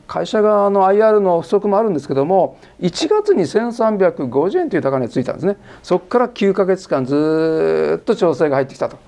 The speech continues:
七百五円という安値まで先般ついて、今日、皆さん、ちょっとね、動きが出たんですね。えー、七百四十円というところまでね、ちょっとこう戻-、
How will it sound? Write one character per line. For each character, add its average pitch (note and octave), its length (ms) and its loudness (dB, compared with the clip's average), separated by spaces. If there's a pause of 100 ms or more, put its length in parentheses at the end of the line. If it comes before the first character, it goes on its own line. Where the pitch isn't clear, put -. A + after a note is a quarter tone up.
(400)
七 F#3 240 0
百 G3+ 220 -2
五 G#3 180 4
円 C#4 100 2
と C#4 80 -4
い - 20 2
う F#3+ 40 4
安 E3 140 2
値 D#3+ 80 0
ま C3+ 120 0
で A#2 80 -6
先 C3+ 180 -2
般 G#2+ 180 -4
つ C#3 160 -4
い A2 100 0
て、 G3 400 2 (300)
今 D3+ 220 0
日、 - 40 -16 (120)
皆 C#3+ 160 0
さ D3 100 -2
ん、 G#2+ 100 -10 (800)
ち - 80 -2
ょ - 20 2
っ A#3 40 -10
と F3 100 2
ね、 A2+ 280 -4
動 C#3+ 180 0
き C#3+ 120 -10
が A#2+ 80 2
出 A#2 100 0
た A#2 140 -2
ん - 60 -14
で - 60 -20
す - 100 -12
ね。 G#3+ 260 -2 (300)
え C#3 880 4
ー、 - 20 -4
七 D3+ 280 -2
百 C4 280 -6
四 G#3 300 2
十 A#4 100 2
円 G#4+ 80 0
と E4 60 -4
い - 20 0
う F#3 40 -2
と F3 60 4
こ D#3 60 2
ろ D#3+ 80 2
ま C#3 80 0
で B2+ 60 -2
ね、 B2 240 -2 (180)
ち - 80 0
ょ - 20 4
っ - 20 -2
と A4 100 0
こ B3+ 80 0
う - 20 2
戻-、 D4 240 2